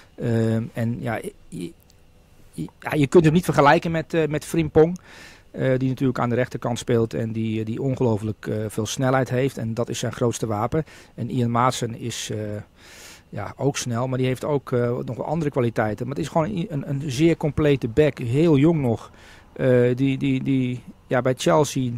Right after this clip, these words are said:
net niet, eh, eh, ja, genoeg indruk maken om dan ook basisspeler te zijn bij zo'n ploeg. Maar dat is ook heel erg moeilijk. En, eh, het verbaasde mij eerlijk gezegd al dat Pochettino maar bij wilde houden,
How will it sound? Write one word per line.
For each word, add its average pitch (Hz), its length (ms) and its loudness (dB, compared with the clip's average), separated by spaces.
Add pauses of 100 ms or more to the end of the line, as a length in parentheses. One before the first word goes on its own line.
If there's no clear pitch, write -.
net 151 560 0
niet, 147 460 -4 (680)
eh, 127 1120 0
eh, 123 60 -4 (200)
ja, 127 220 0
genoeg 151 300 0
indruk 151 300 2
maken 139 340 2
om 139 120 0
dan 139 260 2
ook 139 260 2
basisspeler 143 520 4
te 131 80 -6
zijn 123 400 -2
bij 127 160 4
zo'n 135 200 2
ploeg. 156 160 4
Maar 156 100 0
dat 139 120 0
is 131 60 4
ook 135 60 8
heel 180 220 10
erg 143 180 4
moeilijk. 147 400 6
En, 127 280 0
eh, 131 180 -2
het 127 100 -8
verbaasde 151 420 4
mij 147 120 2
eerlijk 147 180 -2
gezegd 135 240 -2
al 143 80 2
dat 135 140 0
Pochettino 139 380 -2
maar 127 140 0
bij 131 400 4
wilde 135 300 6
houden, 131 520 6